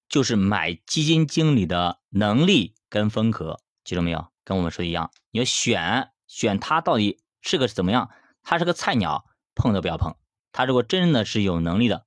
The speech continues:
比如说他是赵云、张飞、关羽，对吧？他是这些大将，那没问题，买。如果他就是一个菜鸟，你买来干嘛呀？上去一回合被别人给抡死了。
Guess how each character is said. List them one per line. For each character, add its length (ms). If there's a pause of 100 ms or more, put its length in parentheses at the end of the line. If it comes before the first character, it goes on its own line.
比 80
如 100
说 200 (240)
他 160
是 260
赵 200
云、 220 (520)
张 180
飞、 260 (120)
关 240
羽， 260 (280)
对 100
吧？ 160 (260)
他 120
是 60
这 120
些 40
大 280
将， 240 (260)
那 160
没 120
问 100
题， 160 (120)
买。 300 (320)
如 80
果 80
他 100
就 80
是 60
一 60
个 80
菜 180
鸟， 400 (160)
你 80
买 60
来 80
干 100
嘛 140
呀？ 160 (160)
上 200
去 60
一 160
回 160
合 160
被 240
别 80
人 80
给 120
抡 200
死 100
了。 140